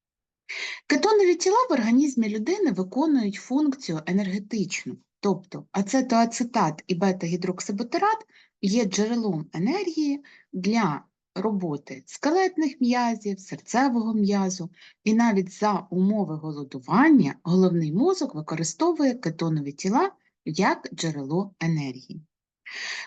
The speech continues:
Коли ж відбувається синтез кетонових тіл? Насправді для синтезу кетонових тіл нам треба вихідна сполука.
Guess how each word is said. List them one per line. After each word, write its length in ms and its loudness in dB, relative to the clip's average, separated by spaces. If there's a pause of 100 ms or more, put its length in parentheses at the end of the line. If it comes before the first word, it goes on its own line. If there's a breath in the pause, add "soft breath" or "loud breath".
(200)
Коли 520 6
ж 320 -4
відбувається 1080 2
синтез 540 2
кетонових 640 0
тіл? 280 -6 (640)
Насправді 680 4
для 360 2
синтезу 500 4
кетонових 560 2
тіл 240 2
нам 220 8
треба 300 2
вихідна 480 -4
сполука. 680 -4